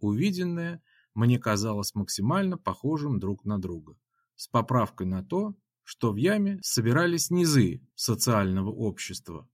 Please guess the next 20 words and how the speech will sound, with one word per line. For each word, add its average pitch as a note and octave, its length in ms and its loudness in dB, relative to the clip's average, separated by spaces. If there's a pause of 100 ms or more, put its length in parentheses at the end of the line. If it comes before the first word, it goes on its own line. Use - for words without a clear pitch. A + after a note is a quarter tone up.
(160)
а G#2 60 -2
здесь G3 340 -2
верхи. F2+ 480 -4 (800)
Все C4 280 2
то G#3 220 2
же E3+ 120 2
самое, F#2+ 560 0 (140)
только C3 300 2
здесь F#3+ 360 0
все G3+ 280 0
же F#3 320 -4
обертка A#2+ 600 -2
дороже F3+ 720 -2
и B2+ 80 0
ярче. F2 540 -2 (920)
Наша G3 280 2
компания C3+ 600 0
по-прежнему E3+ 800 0
привлекала B2+ 640 0
внимание, F2+ 640 0